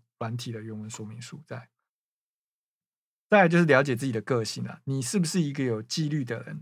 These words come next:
或者是怎么样的学习你会比较有动力，哦，然后你要怎么样子前进是最快速的。因为我讲过很多次，我们人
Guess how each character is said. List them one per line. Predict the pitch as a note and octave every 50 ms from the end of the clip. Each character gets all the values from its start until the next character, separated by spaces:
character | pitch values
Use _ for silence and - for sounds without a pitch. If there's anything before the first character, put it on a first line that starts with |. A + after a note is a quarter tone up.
| - _ -
或 | F3+ F3+ E3
者 | D#3 D3+
是 | C3+ - F#3 E3+ D3
怎 | - - B2+
么 | C3 F3+
样 | G#3 G3
的 | F3 D#3
学 | C3+ - - C3 C3+
习 | C3 - - B2+ B2 B2 B2 - - _
你 | - C3 B2
会 | F3 F3
比 | C#3
较 | D#3+ D#3 B2+
有 | A2+
动 | A#2+ - D3 C3 A#2+ B2
力， | B2+ B2+ B2 - - _ _ _ _ _ _ _ -
哦， | B2 A#2 A#2+ - _ _ _ _ _ _ -
然 | B2 A#2+ B2
后 | C3 D3+ D3 C#3+ C3+ B2+ B2 A#2 A2+ B2 - _ _ _ _ -
你 | C#3 B2+ A#2+ B2
要 | D3 D3+ C#3+
怎 | B2 - A2+
么 | A2+
样 | B2+ C#3+ C#3 C3
子 | B2+ B2 A#2
前 | A#2+ - A#2+ A2+
进 | A#2 C3+ C3 A#2+
是 | B2+
最 | B2+ B2 C#3 B2
快 | A#2 - B2+ A2
速 | A2 - - B2 B2
的。 | - -
因 | D3+ F3
为 | F#3+ F#3 E3 F3 _ _ _ _ _ _ _ _ _ _ _ _ _ _
我 | - D#3+
讲 | E3 F3 C#3 C3
过 | C#3+ E3 D#3+
很 | B2+ A#2
多 | B2 C3 C3
次， | A#2+ - C3 B2
我 | A2+ A2+
们 | A#2 A#2+ B2 B2 B2 A#2+
人 | A#2+ A#2 A#2 A#2 B2 B2